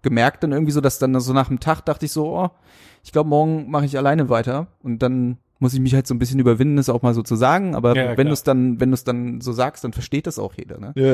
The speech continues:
Speaker 3: ja,
Speaker 1: Also
Speaker 3: klar.
Speaker 1: die sind halt alle, eigentlich alle Leute, die man da, ähm,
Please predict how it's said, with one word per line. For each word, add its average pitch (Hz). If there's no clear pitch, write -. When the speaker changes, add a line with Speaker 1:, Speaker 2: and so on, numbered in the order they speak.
Speaker 3:
ja, 101
Speaker 1:
Also 117
Speaker 3:
klar. 101
Speaker 1:
die 120
sind 135
halt 131
alle, 165
eigentlich 139
alle 156
Leute, 143
die 139
man 131
da, 127
ähm, 123